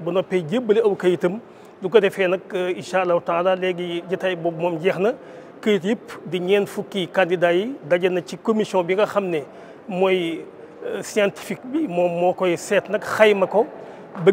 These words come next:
génn ci waat ci, ci biir ñeent fukk yooyu ñu génn ci ñaar fukk ñooy dem final, ñaar fukk yi fukk ak juróom yi góor la ak juróom yoo xam ne jigéen la.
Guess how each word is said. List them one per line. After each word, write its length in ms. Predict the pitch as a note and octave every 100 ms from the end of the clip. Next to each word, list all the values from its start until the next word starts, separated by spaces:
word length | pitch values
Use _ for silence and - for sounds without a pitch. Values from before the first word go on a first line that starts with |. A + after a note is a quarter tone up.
| E3+
génn 320 | A#3 A3+ G#3+
ci 80 | -
waat 200 | F#3+ F#3 -
ci, 160 | A3+
ci 140 | G#3+ A3
biir 260 | F3 G#3+ F#3+
ñeent 220 | F#3+ F#3+
fukk 180 | F#3+ F#3+
yooyu 140 | G3
ñu 140 | G3 F#3
génn 340 | D#3 G3 G3 F#3+
ci 200 | F#3+ G#3+
ñaar 260 | F3 A#3 A3
fukk 360 | - G3 -
ñooy 240 | G#3 G3 G3+
dem 140 | F3+
final, 360 | - D#3+ F#3 B3+ E4+ - - - - - - F3+
ñaar 260 | E3+ G3+
fukk 260 | - F#3 G3+
yi 300 | F#3 A3 D#4 - - - - - - - - G#3+
fukk 380 | - B3+ - -
ak 80 | G3 D#3
juróom 300 | G#3+ G#3 F#3+
yi 100 | F#3
góor 280 | D#3 G3 E3+
la 140 | G3 A#3 -
ak 100 | F3+ D3+
juróom 240 | G3+ G#3
yoo 100 | F#3
xam 140 | F3 F#3+
ne 80 | E3+
jigéen 300 | E3 D#3+
la. 80 | C3+